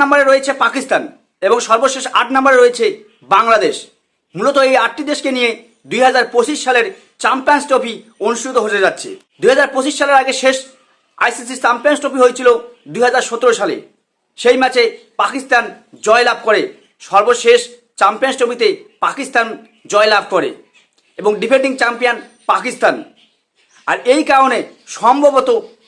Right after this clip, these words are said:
ম্যাচটি এখনও পর্যন্ত যা আপডেট, তা পাকিস্তানে হওয়ার কথা, কারণ ডিফেন্ডিং চ্যাম্পিয়নরা সবসময়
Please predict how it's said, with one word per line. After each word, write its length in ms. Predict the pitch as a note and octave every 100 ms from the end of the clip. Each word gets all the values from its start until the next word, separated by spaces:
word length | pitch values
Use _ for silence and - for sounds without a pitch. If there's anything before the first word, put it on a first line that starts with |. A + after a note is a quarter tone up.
| _ D3+
ম্যাচটি 400 | G#3 B3+ B3+ A#3+ D#3+ _ _ _ _ _ _ _ -
এখনও 320 | G3+ B3+ C#4 C4+
পর্যন্ত 260 | C4 A#3+ A#3+ - - _ -
যা 80 | G3 G3+ A3
আপডেট, 280 | A3 B3 - _ _ -
তা 100 | G#3 F#3 - -
পাকিস্তানে 420 | A3 C4 C#4 C4 G#3+
হওয়ার 220 | A#3 A#3
কথা, 200 | A3+ F3 G#2+ _ _ _ -
কারণ 160 | G3 G3+
ডিফেন্ডিং 320 | A#3 C4+ C#4 C4
চ্যাম্পিয়নরা 400 | B3 B3 C4 B3+ A#3
সবসময় 360 | A#3 B3+ A#3+